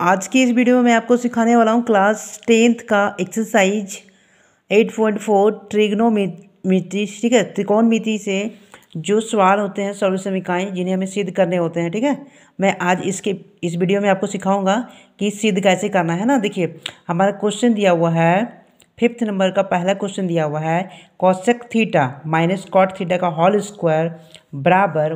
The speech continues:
वन minus cos theta upon वन plus cos theta, है ना दोस्तों, ये दिया हुआ है। ये एलएचएस है और इधर आपका आरएचएस है, ठीक ना। तो चलिए एलएचएस लेते हैं। क्या कह रहा है,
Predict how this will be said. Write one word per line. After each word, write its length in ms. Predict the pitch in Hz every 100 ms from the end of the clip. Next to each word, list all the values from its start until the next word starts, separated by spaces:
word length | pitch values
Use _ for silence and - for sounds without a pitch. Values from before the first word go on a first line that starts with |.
| 139
वन 300 | 160 202 202
minus 380 | 175 160 165 -
cos 240 | 160 165
theta 340 | 165 202 214 220 -
upon 400 | 156 147 170 143 131 - _ _
वन 200 | 160 190 196
plus 300 | 170 196 214 -
cos 200 | 175 170
theta, 220 | - 147
है 160 | 147 165
ना 60 |
दोस्तों, 340 | 185 226 254 175 - - _ _ -
ये 120 | 160
दिया 200 | 175 220
हुआ 180 | 214 208
है। 100 | 202 - - _ _ _ _ _ - - _ _
ये 200 | 175 202 190
एलएचएस 420 | 196 196 247 240
है 80 | 262
और 200 | 269 180
इधर 200 | 185 196
आपका 240 | 190 185 226
आरएचएस 680 | - 156 165 165 165 147
है, 60 | 147
ठीक 140 | 185 226
ना। 120 | 269 269 - _ -
तो 60 |
चलिए 300 | 170 185 185 175
एलएचएस 420 | 175 170 208 208
लेते 260 | 208 208
हैं। 180 | 202 226 233 _ _ _ _ _ _
क्या 120 | 190 202
कह 180 | 220
रहा 140 | 196 180
है, 260 | 185 226